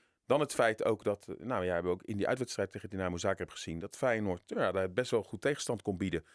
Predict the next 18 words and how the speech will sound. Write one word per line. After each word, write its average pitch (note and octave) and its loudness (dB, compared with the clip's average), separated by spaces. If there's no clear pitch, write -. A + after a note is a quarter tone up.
Zagreb A#2+ 0
zal G2+ 2
ongetwijfeld, G2+ -4
eh, F2+ 4
toch G#2 -4
ook A2+ -2
wel A#2 0
t-, - -12
eh, A#2+ -2
eh, A2 -8
eh, A2 -14
intenties B2 -2
hebben B2 0
om, B2 -4
eh, A#2 -2
te A#2 -8
gaan B2 -6
voetballen. A#2 -4